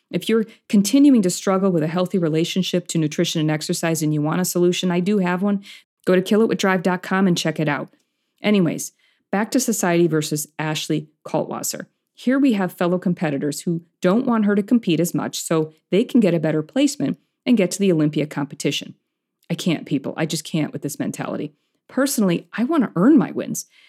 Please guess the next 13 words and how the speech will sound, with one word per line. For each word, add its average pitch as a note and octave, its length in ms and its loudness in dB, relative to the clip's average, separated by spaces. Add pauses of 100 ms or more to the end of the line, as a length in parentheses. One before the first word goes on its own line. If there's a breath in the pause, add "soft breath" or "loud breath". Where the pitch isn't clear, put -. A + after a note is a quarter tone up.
(180 soft breath)
You A3+ 100 4
know D#4 100 6
what F#4+ 120 -2
mentality G#3+ 480 4
I F3+ 60 4
resonate E3+ 400 2
with A3 160 0
today? G3 320 0 (1080)
I'll E3+ 60 -2
give F#3 180 2
you G3 80 2
a F3 40 2
hint. D#3+ 340 -2